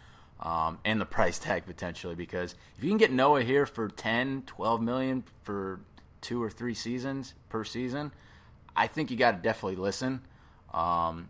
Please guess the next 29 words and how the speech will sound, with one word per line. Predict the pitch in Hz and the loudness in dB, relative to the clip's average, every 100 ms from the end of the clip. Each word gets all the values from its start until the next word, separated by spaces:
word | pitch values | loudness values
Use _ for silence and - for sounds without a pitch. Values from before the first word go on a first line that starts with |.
| - | -16
especially | - 113 - 107 | -2 0 2 0
if, | 107 | 0
like, | 95 | -2
that | 98 82 | 0 2
last | 92 92 - | 2 0 -2
year | 95 | -6
is, | |
like, | 90 | -6
a | 82 | -8
team | - 98 | -8 -6
option. | 90 92 - 113 113 - - - - - - - | 0 0 0 -4 -6 -8 -20 -20 -20 -20 -20 -16
W-, | 101 104 113 120 | -8 -2 -2 -2
it's | 110 - 95 | -4 -6 -8
just | 107 101 - | -4 -4 -2
a | |
matter | 101 101 95 | 0 2 0
of | 90 | 0
what | 95 87 | -4 -2
Noah | 92 92 82 | -2 0 -2
would | 85 | -4
wanna | 85 85 82 | -8 -8 -8
do, | 85 80 | -10 -8
but | 82 | -8
he, | 113 107 | -6 -6
he | 90 117 | -4 -4
fills | - 123 117 101 | 0 2 4 4
that | 104 92 - | 0 0 0
tough | - 104 - | 2 2 0
veteran, | 101 98 95 87 85 82 | -2 0 0 -2 -4 -10